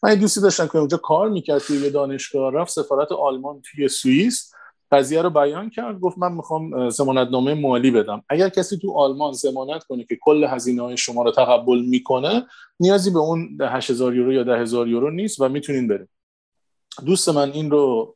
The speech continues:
برام تقبل کرد، اه، یه دونه حالا حالت رسمیشو، اه، تعهدنامه‌شو برام فرستاد، اصلشو فرستاد واسم، من با اصل اون رفتم سفارت و با اون تونستم ویزا رو بگیرم و خلاصه بیام.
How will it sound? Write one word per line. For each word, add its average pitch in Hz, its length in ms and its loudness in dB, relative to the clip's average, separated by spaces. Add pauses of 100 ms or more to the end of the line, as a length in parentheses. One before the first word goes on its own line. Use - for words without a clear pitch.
برام 127 460 -4
تقبل 117 500 0
کرد، 226 340 -4 (720)
اه، 123 480 -2
یه 143 100 0
دونه 135 360 -6 (140)
حالا 127 240 2
حالت 120 300 2
رسمیشو، 120 920 0 (240)
اه، 110 300 -4
تعهدنامه‌شو 120 680 0
برام 120 240 2
فرستاد، 120 680 0
اصلشو 143 400 -6
فرستاد 123 500 -4
واسم، 185 280 0
من 151 200 -2
با 135 180 0
اصل 135 200 -4
اون 131 140 -4
رفتم 127 340 -2
سفارت 131 580 2
و 156 100 2
با 131 140 0
اون 175 240 -4
تونستم 151 540 -6 (500)
ویزا 131 240 6
رو 160 100 6
بگیرم 185 440 2
و 180 140 -2 (120)
خلاصه 139 340 2
بیام. 120 280 -6